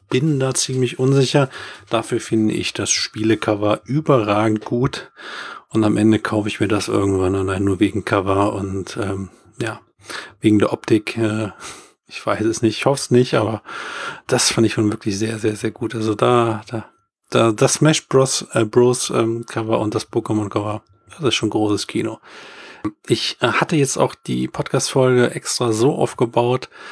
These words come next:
dass erst Smash thematisiert wurde und dann der Rest, weil ihr seht, dass eigentlich viele Spieler behandelt wurden, nur oft etwas kurz und vieles in dieser Trailer-Montage, äh, unterging.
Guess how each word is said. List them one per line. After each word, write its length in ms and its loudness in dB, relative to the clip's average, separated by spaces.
dass 200 -2
erst 260 -2
Smash 340 0
thematisiert 680 -2
wurde 300 0
und 160 -2
dann 160 0
der 160 2
Rest, 460 -4
weil 200 0
ihr 160 4
seht, 420 4
dass 260 -4
eigentlich 560 0
viele 300 -2
Spieler 320 0
behandelt 580 0
wurden, 460 0
nur 260 0
oft 260 -4
etwas 440 -8
kurz 480 0
und 280 -4
vieles 640 -2
in 80 2
dieser 180 2
Trailer-Montage, 1200 0
äh, 20 0
unterging. 760 2